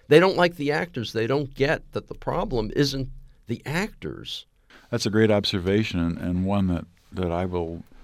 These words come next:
Speaker 2: take into account because I think, to me, I, we've done this show. This is the second show we've done twice.
Speaker 1: Okay.
Speaker 2: The first show we did twice was The Fantastics.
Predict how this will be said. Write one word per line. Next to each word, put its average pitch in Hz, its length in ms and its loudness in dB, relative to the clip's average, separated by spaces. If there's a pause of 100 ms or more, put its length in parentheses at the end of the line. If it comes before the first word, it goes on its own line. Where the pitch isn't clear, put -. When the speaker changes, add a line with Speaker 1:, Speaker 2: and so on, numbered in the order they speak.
(400)
Speaker 2:
take 107 280 -2
into 92 260 -2
account 90 640 -6
because 98 400 -6
I 90 100 -2
think, 110 540 0 (580)
to 110 100 0
me, 110 540 2 (800)
I, 107 100 6
we've 135 220 4
done 202 200 8
this 78 160 2
show. - 280 -6
This 117 200 -6
is 156 120 -6
the 139 80 -6
second 139 340 0
show 117 160 2
we've 117 200 2
done 101 240 4
twice. - 520 -4 (180)
Speaker 1:
Okay. - 220 -4
Speaker 2:
The 110 80 2
first - 360 2
show 123 220 2
we 120 140 4
did 113 240 4
twice 107 400 0
was 87 140 -6
The 85 80 -16
Fantastics. 92 800 -4